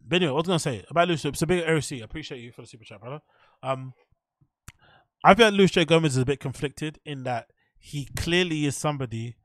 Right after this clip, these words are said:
who, despite all of his kind of flirtations with the homeless cats and the sticking it to Brendan,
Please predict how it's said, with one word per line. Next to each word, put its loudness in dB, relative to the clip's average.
who, 0
despite 6
all 4
of -2
his -2
kind -2
of -2
flirtations -2
with -2
the 0
homeless 2
cats -2
and -2
the -2
sticking -2
it -4
to -6
Brendan, 0